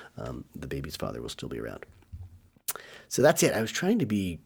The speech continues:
you've been so concise with your, <laughs> with your summaries of films lately. I had to travel. I challenged myself to ten sentences, and I made some pretty long sentences,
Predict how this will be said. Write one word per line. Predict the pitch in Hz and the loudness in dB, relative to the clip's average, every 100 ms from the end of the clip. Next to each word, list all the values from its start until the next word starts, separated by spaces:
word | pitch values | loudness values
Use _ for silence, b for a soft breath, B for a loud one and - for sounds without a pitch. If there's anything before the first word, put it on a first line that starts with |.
| _ | _
you've | 123 147 | 4 6
been | - 123 | 6 4
so | - 110 | 4 2
concise | 101 87 - 82 76 - | 2 0 0 0 -2 -4
with | 69 76 | -4 -4
your, | 76 71 - | -4 -4 -4
<laughs> | - - - - - - _ _ _ - - 87 | -6 -6 -12 -14 -18 -20 _ _ _ -14 -6 -2
with | 85 87 | -2 0
your | 85 82 | 0 0
summaries | 80 - 95 90 87 - | 2 4 4 2 0 -2
of | 73 | -6
films | - 98 82 78 | -2 0 0 0
lately. | 82 69 76 | -2 -2 0
I | 82 | 0
had | 104 92 | 0 -2
to | |
travel. | - 92 80 78 - | -4 -2 0 -2 -4
I | 87 - | -6 -2
challenged | - 143 135 - | 4 6 6 4
myself | 98 92 87 | 2 2 0
to | - | -2
ten | - - 78 | -2 0 0
sentences, | - 82 73 71 71 - | 0 0 -2 -2 -4 -6
and | 85 | -8
I | 110 | -4
made | - 143 - | 0 0 0
some | 80 | -4
pretty | - 71 | -4 -2
long | 65 76 73 73 65 | 0 0 0 0 0
sentences, | - 71 69 - - | 0 0 0 -2 -4